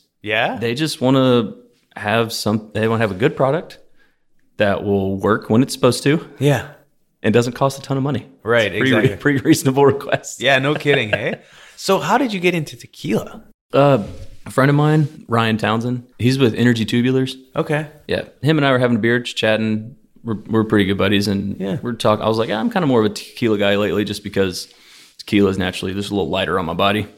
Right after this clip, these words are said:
Speaker 1: Yeah.
Speaker 2: He mentioned he's an investor in this brand, a Texas-based brand, and starts chatting, wrapping up a little bit about it. And I was like, "Oh, that's cool." Went and got some, tried it, reached out to the brand on Instagram. I was like, "Hey, I met Ryan Townsend. I love your product.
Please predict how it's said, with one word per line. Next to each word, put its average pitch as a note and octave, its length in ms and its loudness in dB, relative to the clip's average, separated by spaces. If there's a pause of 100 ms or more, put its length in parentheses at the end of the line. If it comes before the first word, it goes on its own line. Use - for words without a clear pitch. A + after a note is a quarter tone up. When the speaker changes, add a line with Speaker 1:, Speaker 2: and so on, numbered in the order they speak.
Speaker 1:
Yeah. F3+ 440 0
Speaker 2:
He G#2+ 160 -6
mentioned A#2 420 0
he's C3 140 0
an C3+ 100 4
investor A#2+ 380 2
in A#2+ 80 2
this A#2+ 120 0
brand, A2+ 360 0
a G#2+ 40 0
Texas-based A2 680 -2
brand, A2 460 2
and G2+ 340 -2 (160)
starts - 280 -2
chatting, A2 500 2
wrapping G#2+ 320 -2
up A2+ 120 -4
a A#2 40 -6
little A#2 120 0
bit B2+ 120 0
about A#2 240 2
it. B2+ 60 0
And G#2+ 80 -6
I - 20 -4
was A#2 100 -4
like, C#3+ 100 -4
"Oh, A3 120 0
that's G#3 140 -4
cool." D3 320 0 (500)
Went A2+ 120 0
and G#2+ 60 0
got G#2 180 4
some, A2+ 220 0
tried G#2+ 300 0
it, - 340 -6 (260)
reached G#2 300 -6
out G#2 140 2
to G#2+ 80 -4
the G2+ 160 2
brand G#2 280 2
on G#2 100 0
Instagram. A2 460 0
I A2 40 4
was G#2+ 100 2
like, G2+ 100 0
"Hey, D#3 220 0
I C#3 40 0
met C3+ 200 0
Ryan A2 240 -2
Townsend. C#3 560 0 (460)
I F#2+ 80 -12
love G#2+ 500 0
your G2+ 80 -10
product. C3+ 560 0